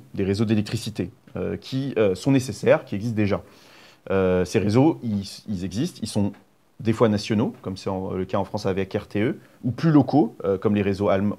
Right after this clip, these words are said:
allemands Amprion et Transnet, euh, B W, transnationaux, comme TENET, qui couvre les Pays-Bas et l'Allemagne du centre, voire même, euh, séparés, comme le belge,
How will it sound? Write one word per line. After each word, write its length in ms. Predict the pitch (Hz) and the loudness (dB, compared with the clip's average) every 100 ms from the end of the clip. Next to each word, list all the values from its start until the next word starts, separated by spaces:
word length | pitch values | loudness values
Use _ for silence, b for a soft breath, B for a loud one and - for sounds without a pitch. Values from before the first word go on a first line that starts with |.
| - | -2
allemands 400 | 98 104 110 - B B | 0 0 0 -4 B B
Amprion 560 | 131 139 - 123 131 127 | 2 2 2 0 2 2
et 80 | 101 | -2
Transnet, 640 | - 131 131 127 123 - | 0 0 2 -2 -2 -2
euh, 140 | 95 | 0
B 140 | 87 120 | 0 0
W, 560 | 117 104 101 104 180 b b b | 0 0 0 0 -2 b b b
transnationaux, 840 | - 180 - 151 135 139 127 240 233 - | 0 2 4 2 2 2 2 2 -4 -2
comme 180 | 104 | -2
TENET, 380 | 98 135 120 135 - | 2 4 4 2 -4
qui 120 | - | -16
couvre 260 | 104 113 98 | -8 -2 0
les 100 | 98 | -2
Pays-Bas 460 | 104 107 101 113 - | -2 -2 6 6 4
et 100 | 107 | 0
l'Allemagne 520 | 98 98 104 120 127 120 | 0 2 2 2 0 -4
du 120 | 101 | -6
centre, 440 | - 139 - - B B B | 0 0 -2 -12 B B B
voire 200 | 110 139 | 8 8
même, 260 | 160 143 - B _ | 8 4 -2 B _
euh, 300 | - 110 104 | 8 10 10
séparés, 560 | 98 - 185 139 113 156 | 6 4 6 8 6 4
comme 220 | - 104 | 0 0
le 80 | 101 | 2
belge, 340 | 113 120 110 | 2 0 -2